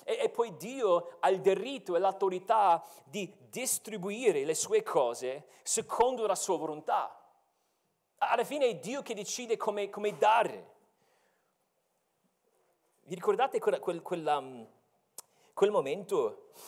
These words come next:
in Deuteronomio otto, no-, non ci dovete andare necessariamente, poco prima che entrassero gli israeliti nella terra promessa,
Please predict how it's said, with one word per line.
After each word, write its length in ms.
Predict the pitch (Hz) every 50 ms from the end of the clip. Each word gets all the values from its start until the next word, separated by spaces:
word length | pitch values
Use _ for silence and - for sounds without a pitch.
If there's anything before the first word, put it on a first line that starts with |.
| - - _ _ _ _
in 200 | 165 170 165 147
Deuteronomio 720 | - 165 185 175 180 175 160 147 156 160 156 156 139 131 -
otto, 480 | - 139 147 175 165 - - 139 120 110
no-, 80 | 139 147
non 160 | 147 156 151
ci 120 | - 165
dovete 280 | 147 143 147 143 - 143
andare 240 | 127 123 139 143 139
necessariamente, 1080 | 131 127 - - - 147 127 123 120 120 117 113 113 - 147 160 190 190 - - _ _ _ _ _ _ _ _ _ - - _
poco 260 | - 247 277 285 -
prima 300 | - - 247 247 247 -
che 360 | - - 202 196 175 165 165 -
entrassero 1200 | 175 180 - - 175 170 202 226 220 - - - 208 190 170 151 131 117 107 - - - - _ _ _ _ _ _ _ _ _ _ _ _ _ - - _ _ _
gli 140 | _ 139 160
israeliti 600 | 190 185 196 190 160 175 226 - - - 202 170
nella 220 | 147 156 160 151 -
terra 260 | - 190 190 190 -
promessa, 720 | - - 165 165 185 214 208 - - 180 131 104 95